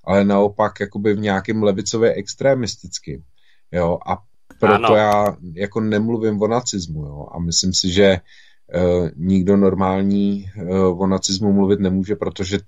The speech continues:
Speaker 1: tahleta politika, o který se bavíme a, eh, tihle lidé, kteří dělají, eh, tak mají s nacismem pramálo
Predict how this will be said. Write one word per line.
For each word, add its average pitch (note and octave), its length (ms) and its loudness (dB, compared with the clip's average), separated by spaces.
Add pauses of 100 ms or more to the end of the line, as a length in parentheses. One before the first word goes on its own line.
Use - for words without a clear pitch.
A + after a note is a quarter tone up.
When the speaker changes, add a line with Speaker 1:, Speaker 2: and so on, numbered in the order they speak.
Speaker 1:
tahleta G#2 460 4
politika, G2+ 720 -2
o D#2+ 100 -8
který F2+ 280 -8
se G#2 160 -4
bavíme F#2+ 520 -2
a, F#2 220 -2 (540)
eh, F2+ 380 0
tihle G2+ 280 2
lidé, G#2 420 2
kteří F#2 400 -10
dělají, F#2+ 500 0 (460)
eh, E2+ 300 -2
tak - 220 -6
mají F#2+ 520 0
s F#2 200 -6
nacismem G2 640 0
pramálo F#2+ 720 2